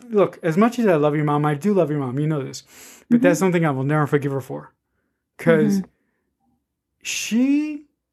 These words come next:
Speaker 1: look, I've always wanted to have a closer relationship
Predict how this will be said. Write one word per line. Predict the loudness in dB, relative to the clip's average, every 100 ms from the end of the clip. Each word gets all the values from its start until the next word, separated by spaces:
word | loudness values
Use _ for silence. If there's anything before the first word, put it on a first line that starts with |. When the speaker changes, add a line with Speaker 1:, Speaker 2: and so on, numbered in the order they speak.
| _ _
Speaker 1:
look, | -2 0
I've | 2 2
always | 4 2 2
wanted | 2 2
to | 0
have | 2 2 2 -6 _ _
a | -8
closer | -2 0 0 -2
relationship | 0 0 0 -4 -6 -10 -12